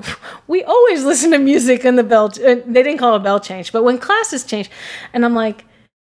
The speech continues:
"Wow, that's such an, an amazing difference." And, um,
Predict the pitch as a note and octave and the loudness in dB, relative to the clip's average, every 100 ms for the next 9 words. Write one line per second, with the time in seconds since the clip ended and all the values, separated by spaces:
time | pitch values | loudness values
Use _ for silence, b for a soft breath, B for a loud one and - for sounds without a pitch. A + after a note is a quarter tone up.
0 | _ _ - - - - - _ _ _ | _ _ -12 -10 -10 -14 -20 _ _ _
1 | G3+ A#3+ - - - _ - - - A3+ | -10 -10 -10 -14 -16 _ -10 -10 -6 -4
2 | A#3 - - _ _ G#3+ G3 F#3 _ _ | -6 -10 -14 _ _ -8 -8 -10 _ _
3 | _ G#3 G3+ G3+ G3+ A3 A#3+ A#3 B3 B3 | _ -8 -4 -2 -2 0 0 0 -4 -4
4 | B3 - _ _ _ _ _ _ A#3 B3 | -8 -14 _ _ _ _ _ _ -2 -2
5 | - G3 E3 F3 - - B B B _ | -4 -10 -8 -8 -8 -10 B B B _
6 | G#3+ G#3 G3+ F#3+ F#3 F#3 F3+ E3 | -6 -4 -4 -4 -4 -6 -10 -14